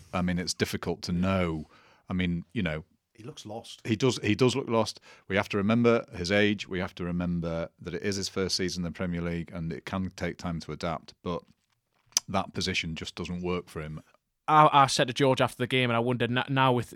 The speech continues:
Speaker 3: that it seems that Alan Saint-Maximin's gonna be out for a bit, is this the time to not drop Joe Linton, but play him in that slightly different position? Do you play him off Carroll? Do you play him slightly wider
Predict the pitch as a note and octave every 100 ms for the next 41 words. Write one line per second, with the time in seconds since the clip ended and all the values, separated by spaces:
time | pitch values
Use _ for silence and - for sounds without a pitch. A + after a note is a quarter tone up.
0 | - A#2 G3+ - C3+ C3 A2+ B2 A2+ A2+
1 | B2+ - B2+ A#2 A#2 A2 G#2 G#2 G#2+ -
2 | A#2+ A#2 D3+ D3 - - C3+ C3 A#2 G#2
3 | - A2 - - C3 D#3 - - D#3+ D#3
4 | - B2+ A2+ G#2+ G#2 G#2 A#2+ - C#3+ C#3+
5 | B2+ A#2+ F#2+ B2 A2 A2 G#2 G2+ G2+ G2+
6 | A2 B2+ B2+ - A#2+ B2+ C#3+ - C#3+ D#3
7 | D3 B2+ A#2+ C3 B2+ B2 C3+ B2+ A#2+ A#2+
8 | A#2+ A#2